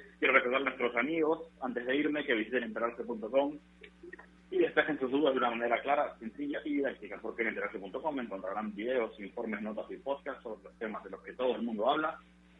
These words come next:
pero que muy pocos explican bien. Así que ya lo saben, es una vuelta por enterarse punto com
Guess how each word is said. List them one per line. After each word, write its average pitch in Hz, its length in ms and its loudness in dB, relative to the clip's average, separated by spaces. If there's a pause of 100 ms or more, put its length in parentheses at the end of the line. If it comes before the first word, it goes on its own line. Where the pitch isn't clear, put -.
pero 175 160 -2
que 156 120 0
muy 143 100 2
pocos 131 340 2
explican 117 480 2
bien. 120 280 2 (100)
Así - 220 -6
que 113 100 -2
ya 113 80 0
lo 110 80 -2
saben, 151 260 2
es 117 140 -4
una 113 120 -2
vuelta 120 260 0
por 120 100 -8
enterarse 123 320 -6
punto 135 200 -4
com 190 220 2